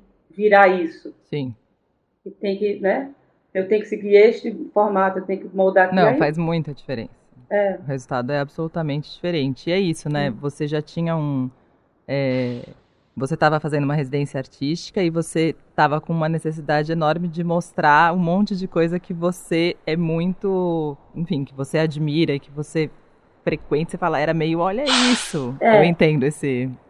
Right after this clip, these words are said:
Speaker 2: esse desejo. Acho que o meu trabalho todo <laughs> é meio isso.
Speaker 1: Sim.
Speaker 2: É, "Olha isso, olha
Speaker 1: É.
Speaker 2: isso." É tipo uma coisa quase
Speaker 1: Você não ouviu isso aí, discute. Veja
Speaker 2: É,
Speaker 1: só o que
Speaker 2: é.
Speaker 1: essa pessoa tá falando. Olha o que ele tá
Speaker 2: É
Speaker 1: falando
Speaker 2: isso.
Speaker 1: aqui.
Speaker 2: "Olha isso aqui pode mudar a sua vida."
Speaker 1: É, eu,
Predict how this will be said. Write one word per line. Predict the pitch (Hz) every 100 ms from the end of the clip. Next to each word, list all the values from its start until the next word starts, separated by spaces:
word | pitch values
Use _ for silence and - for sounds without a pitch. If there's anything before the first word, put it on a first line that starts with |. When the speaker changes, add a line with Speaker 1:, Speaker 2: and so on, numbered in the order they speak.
| -
Speaker 2:
esse | 175
desejo. | 165 170 156 151 139 135
Acho | 135 -
que |
o | 170 151
meu | 170
trabalho | - 147 151 165
todo | 202 175
<laughs> |
é | 220
meio | 330 - - - 427 453 285 277
isso. | - 277
Speaker 1:
Sim. | 285 285 277 -
Speaker 2:
É, | 269 294
"Olha | 330 359 359
isso, | 339 339 349 - 330
olha | 294 311
Speaker 1:
É. | 311 311 311
Speaker 2:
isso." | 320 269
É | 220
tipo | - 202
uma | 220
coisa | - - - 190 -
quase | 190 185 190 220 185 - 269 -
Speaker 1:
Você | 330 349
não | 349 381 427
ouviu | 339 359
isso | 330
aí, | 302 277
discute. | 415 - 302 311 311
Veja | 233 294
Speaker 2:
É, | 202 214 233
Speaker 1:
só | 311
o |
que |
Speaker 2:
é. | 320
Speaker 1:
essa | 302 294
pessoa | 285 277 269
tá | 262
falando. | 254 233 233
Olha | 277 427
o |
que | 427
ele | 403
tá | - -
Speaker 2:
É |
Speaker 1:
falando | - - 262
Speaker 2:
isso. | 320
Speaker 1:
aqui. |
Speaker 2:
"Olha | 190 277 359 359
isso | 277 320
aqui | 302 302
pode | 285 277
mudar | 269 233
a |
sua | 269 277
vida." | 262 202 233 247 240 220
Speaker 1:
É, | - 175 - - -
eu, | -